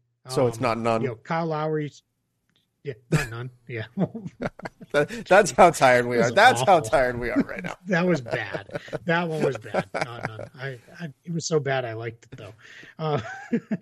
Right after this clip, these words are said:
Speaker 2: Kyle Lowry's gonna play the vast majority of the minutes there, but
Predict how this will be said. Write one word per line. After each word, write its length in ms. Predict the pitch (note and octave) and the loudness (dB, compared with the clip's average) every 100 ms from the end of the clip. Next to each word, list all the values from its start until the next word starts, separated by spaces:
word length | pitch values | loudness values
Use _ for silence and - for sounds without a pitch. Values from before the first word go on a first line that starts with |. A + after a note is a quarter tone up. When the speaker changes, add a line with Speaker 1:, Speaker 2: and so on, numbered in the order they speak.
| - - - - C3+ _ _ - - _ _ _ _ | -8 -20 -20 -20 -20 _ _ -20 -20 _ _ _ _
Speaker 2:
Kyle 200 | A3 A3 | 0 0
Lowry's 380 | G#3 G3 F#3 - | 0 0 -2 -2
gonna 180 | F3 D#3 | -6 -6
play 240 | D#3 D3+ | -4 -2
the 100 | C#3 | -2
vast 560 | B2 A#2 B2 C#3 C3+ D3+ | -6 -16 -8 -6 -6 -10
majority 380 | C3 C3+ C3+ | -8 -6 -4
of 60 | C3 | -4
the 60 | C3 | -6
minutes 320 | C3 C#3 - | -6 -8 -6
there, 280 | D3+ D#3+ D3+ _ - | -6 -6 -8 _ -2
but 280 | D3+ C#3 | 0 0